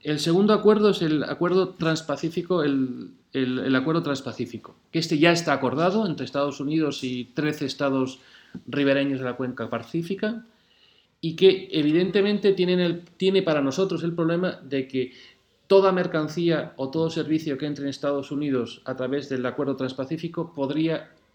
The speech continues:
automáticamente entrar en Europa Occidental. Esto tiene un efecto de, devastador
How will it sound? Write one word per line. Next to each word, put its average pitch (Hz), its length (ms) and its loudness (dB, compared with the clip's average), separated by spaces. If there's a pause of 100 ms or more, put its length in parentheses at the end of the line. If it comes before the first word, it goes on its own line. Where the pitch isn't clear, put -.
automáticamente 135 1000 -4 (220)
entrar 131 540 -4 (400)
en 147 320 -6 (380)
Europa 123 680 -6
Occidental. - 500 -16 (680)
Esto 165 600 0
tiene 139 240 0
un 135 100 0
efecto 165 600 -2 (200)
de, 131 720 0
devastador 151 680 0